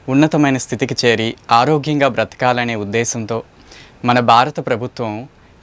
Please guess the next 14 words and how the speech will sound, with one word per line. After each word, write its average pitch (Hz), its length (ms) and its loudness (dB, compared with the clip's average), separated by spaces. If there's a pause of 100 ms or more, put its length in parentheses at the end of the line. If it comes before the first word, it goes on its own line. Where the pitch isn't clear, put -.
రెండు 135 260 4
వేల 151 240 2
పదిహేనులో 123 520 0 (180)
మొట్టమొదటిసారిగా 120 920 0 (220)
ఐక్యరాజ్య 127 460 -2
సమితిలో 110 380 -4 (800)
ఈ 127 40 2 (140)
భారతీయ 165 420 2 (100)
సంస్కృతిలో 160 540 0 (100)
భాగమైన 120 460 0 (340)
యోగాకి 147 520 0 (280)
ఒక - 80 -4 (360)
రోజు 131 280 -2
కావాలని, 110 500 0